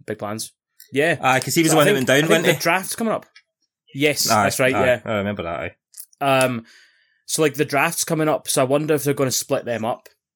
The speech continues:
Speaker 1: amicably and then kinda give them both a, like, a singles push.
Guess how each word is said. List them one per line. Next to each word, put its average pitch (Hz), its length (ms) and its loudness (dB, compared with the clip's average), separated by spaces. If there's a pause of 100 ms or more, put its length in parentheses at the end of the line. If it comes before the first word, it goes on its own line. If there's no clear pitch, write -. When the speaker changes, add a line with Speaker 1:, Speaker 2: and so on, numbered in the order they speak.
(140)
Speaker 1:
amicably 120 580 -6 (280)
and 117 140 -6
then 110 240 -4
kinda 113 240 -8
give 104 180 -8
them 107 140 -6
both 107 220 -6
a, 107 120 -6 (160)
like, 104 180 -6
a 110 160 -8
singles - 340 -6
push. - 220 -8